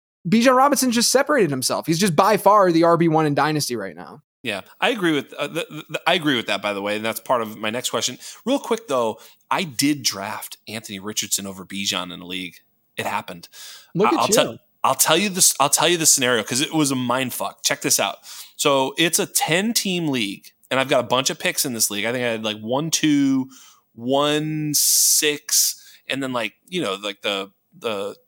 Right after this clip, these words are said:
Speaker 2: twelfth, thirteenth, fourteenth pick. So I've, I, I've got a lot of stuff going on, right? So I'm like, "Okay." And it's a, it's a ten-team double super flex, so you can start up to three quarterbacks.
Speaker 1: Oh, okay. All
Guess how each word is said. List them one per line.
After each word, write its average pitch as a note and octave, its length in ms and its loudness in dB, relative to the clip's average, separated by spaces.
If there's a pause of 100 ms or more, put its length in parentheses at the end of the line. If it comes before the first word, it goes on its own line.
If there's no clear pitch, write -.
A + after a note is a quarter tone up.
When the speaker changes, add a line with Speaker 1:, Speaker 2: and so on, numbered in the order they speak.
(160)
Speaker 2:
twelfth, C3 460 0
thirteenth, B2 340 -4
fourteenth A#2 480 -6
pick. A#2+ 180 -2
So C#3+ 120 2
I've, D#3 200 0
I, D3 200 -4
I've C#3+ 140 -2
got E3 140 4
a D#3 40 2
lot C#3+ 180 4
of B2 60 0
stuff - 180 0
going B2 140 0
on, - 40 -20 (220)
right? G2 100 -4 (360)
So D3+ 100 0
I'm C#3 80 2
like, B2 120 -6
"Okay." G#2+ 360 -6 (420)
And D3 120 4
it's D3 140 0
a, A#2+ 180 0
it's A#2+ 140 -4
a G2+ 60 -6
ten-team D#3 920 0 (580)
double D3+ 320 4
super C3+ 280 0
flex, G#2+ 220 -4
so C3+ 60 0
you A#2+ 60 -2
can A#2 60 -2
start A#2+ 200 2
up - 40 -12
to G#2 60 -10
three C3 280 -4
quarterbacks. F2+ 720 -8 (180)
Speaker 1:
Oh, C#3 200 -2
okay. G#2+ 140 -10
All F2 120 -12